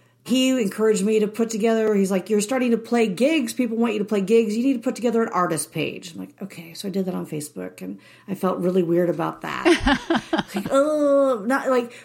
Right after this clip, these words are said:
Speaker 1: like you said, putting yourself out there for people to judge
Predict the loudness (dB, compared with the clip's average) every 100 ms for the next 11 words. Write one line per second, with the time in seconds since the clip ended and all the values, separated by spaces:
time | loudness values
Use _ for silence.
0 | -20 -20 0 2 4 4 4 2 2 2
1 | 4 6 4 4 2 2 2 2 2 0
2 | 2 2 0 0 2 2 2 2 0 -2
3 | 0 2 2 0 -6 -8 -10